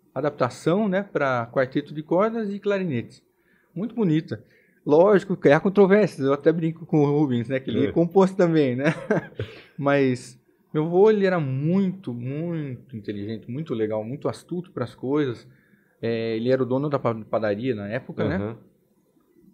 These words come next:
Speaker 1: É, e ele inventou, pra você ter uma ideia, ele inventou uma máquina de fechar biscoitinhos, assim, fechar o ziplock, né, dos biscoitinhos, porque não, na época não
Speaker 2: Não
Speaker 1: tinha,
Speaker 2: tinha.
Speaker 1: né? Nossa, mas ele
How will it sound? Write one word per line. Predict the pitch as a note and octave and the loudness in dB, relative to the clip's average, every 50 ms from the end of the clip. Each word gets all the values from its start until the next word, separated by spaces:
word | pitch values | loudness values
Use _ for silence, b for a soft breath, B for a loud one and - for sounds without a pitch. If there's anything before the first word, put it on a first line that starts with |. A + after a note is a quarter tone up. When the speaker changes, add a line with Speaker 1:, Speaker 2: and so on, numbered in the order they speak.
| _ _ - | _ _ -10
Speaker 1:
É, | - G#2 A2 A2 A2 A2 A2 G#2+ G#2+ | -6 -6 -4 -4 -4 -4 -4 -6 -6
e | B2 B2 A#2+ B2 | -6 -6 -6 -6
ele | C3 C#3 D3 D#3+ D#3+ E3 D#3+ D#3+ D3+ D3 C#3 C3+ C3 B2+ B2+ - - _ | -6 -4 -4 -4 -4 -4 -4 -2 -2 -2 -2 -2 -2 -4 -6 -8 -12 _
inventou, | - - D3+ D#3 C#3 C#3 B2 A#2 - D#3 F3 E3 | -14 -10 -8 -6 -4 -4 -6 -4 -4 -4 -4 -4
pra | - - _ _ | -6 -12 _ _
você | - - | -20 -16
ter | _ - F3 | _ -10 -8
uma | E3 | -6
ideia, | C3+ B2 D#3+ F3+ F3+ E3 | -4 -2 -2 -2 -2 -2
ele | D#3 E3 F3 E3 D#3 D3+ C3+ C#3 | -4 -4 -4 -6 -6 -8 -8 -10
inventou | C#3+ C#3 C3+ D3 C#3+ C3+ - - E3 F3 | -10 -8 -8 -8 -8 -10 -6 -4 -2 -2
uma | F#3 F#3 E3+ | -2 -2 -4
máquina | D#3 D3 D3+ E3+ G3+ F#3+ G3 G#3+ G3 | -4 -6 -8 -8 -10 -8 -8 -6 -6
de | F3+ D#3+ E3+ E3+ - - - _ _ _ _ _ _ _ _ _ _ _ _ _ _ _ _ _ | -6 -6 -8 -10 -10 -12 -16 _ _ _ _ _ _ _ _ _ _ _ _ _ _ _ _ _
fechar | _ - E3+ D3+ - - - - - F3+ G3 A3+ B3 - _ _ _ _ _ _ _ _ _ _ _ _ _ _ | _ -4 -4 -4 -4 -6 -14 -8 -4 -4 -4 -4 -4 -8 _ _ _ _ _ _ _ _ _ _ _ _ _ _
biscoitinhos, | C#3 D#3 E3 - - F3+ D#3+ D#3 D#3+ - C#3 C3 A#2 G#2+ G2+ G2 | -14 -12 -12 -4 0 0 0 0 -2 -6 -8 -8 -8 -8 -8 -10
assim, | A#2 G#2 - - A#2 G#2+ G2+ - - | -10 -12 -12 -14 -16 -16 -16 -18 -10
fechar | _ C#3+ C3 - - D#3 D#3 | _ -6 -6 -6 -6 -6 -4
o | E3 E3 D#3 C#3 C3 B2+ A#2+ | -4 -4 -4 -4 -6 -8 -10
ziplock, | A2+ A#2+ D3 F3+ - - - B2+ C3 D3 D3 - - | -12 -10 -12 -12 -12 -8 -2 0 0 0 0 -2 -8
né, | C3+ D#3 D#3+ | -10 -10 -10
dos | C#3+ C3 A#2+ A2+ B2 | -12 -14 -16 -18 -18
biscoitinhos, | - C3 C#3+ D3 - - - D#3+ C#3+ D3 - - B2 A#2 | -16 -14 -14 -14 -10 -4 -2 -2 -2 -2 -4 -10 -12 -10
porque | - - C3 - E3 | -10 -12 -10 -8 -8
não, | E3 F3 D#3 E3 - | -8 -8 -8 -8 -6
na | B2 B2 | -6 -6
época | C3+ - - G#3+ | -6 -4 -4 -4
não | G3+ C#3+ G#2 | -2 -2 -2
Speaker 2:
Não | A2 | -4
Speaker 1:
tinha, | A#2+ A#2 C#3+ C#3+ C3 A#2 F#2+ G#2 | -4 -4 -4 -4 -2 -2 -4 -4
Speaker 2:
tinha. | G2+ G#2+ | -6 -8
Speaker 1:
né? | A#2 D3+ E3+ D#3 | -10 -10 -10 -10
Nossa, | B2 B2 D#3 F3 C3 - - - | -8 -8 -6 -8 -8 -10 -12 -14
mas | A2+ A2+ A#2 | -14 -12 -10
ele | C3 C#3+ D#3 F3+ F3 F3 | -10 -8 -8 -8 -8 -10